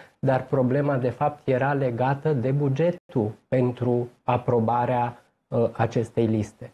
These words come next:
Deci se aștepta un aviz, această perioadă a fost întârziată pentru avizele care vin, de fapt, de la Ministerul de Finanțe. Dar Ministerul Sănătății este cel care, uh, na, gestionează toată sănătatea din toate,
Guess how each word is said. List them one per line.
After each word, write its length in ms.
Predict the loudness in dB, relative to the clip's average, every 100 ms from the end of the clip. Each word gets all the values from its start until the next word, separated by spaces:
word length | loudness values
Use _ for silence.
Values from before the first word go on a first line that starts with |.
| _ _ _
Deci 380 | -8 -8 -12 -20 _ _ _ _
se 80 |
aștepta 400 | -2 0 -2 0
un 160 | 2 2
aviz, 520 | 2 2 2 0 -4 -8
această 420 | -6 -2 -2 -2
perioadă 380 | 0 0 0 0
a 40 |
fost 220 | -2 -6 -6
întârziată 600 | -8 -4 0 0 0 0
pentru 320 | 0 0 0
avizele 380 | 0 0 0 -2
care 200 | 0 0
vin, 220 | 0 -2
de 80 | -2
fapt, 380 | -2 -4 -4 -2
de 80 |
la 80 | 0
Ministerul 480 | 0 -2 -2 -2 -2
de 80 | -2
Finanțe. 440 | -4 -6 -6 -10 -20 _ _ -20 -20 _ _
Dar 420 | -2 0 0 -2 -2
Ministerul 480 | 2 2 2 0 2
Sănătății 800 | 2 0 0 -4 -2 0 2 0
este 260 | 0 -2
cel 240 | -2 0 0
care, 460 | 0 0 2 0 -4 -12 -20 _
uh, 100 | -2
na, 400 | 0 2 2 0
gestionează 760 | 0 -2 0 0 0 -2 -2 0
toată 240 | 0 -2 -2
sănătatea 540 | -2 -2 0 -2 -2
din 180 | -2 -2
toate, 680 | 0 0 0 0 0 -6